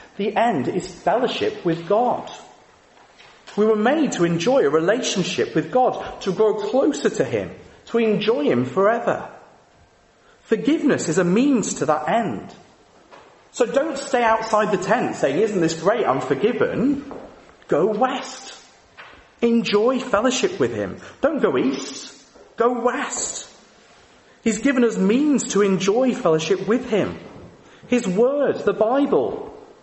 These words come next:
speaks to us. He speaks to us through it. An open line of communication we have. Prayer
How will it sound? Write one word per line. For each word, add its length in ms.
speaks 540
to 140
us. 480
He 60
speaks 320
to 80
us 80
through 280
it. 460
An 100
open 360
line 220
of 140
communication 840
we 100
have. 320
Prayer 640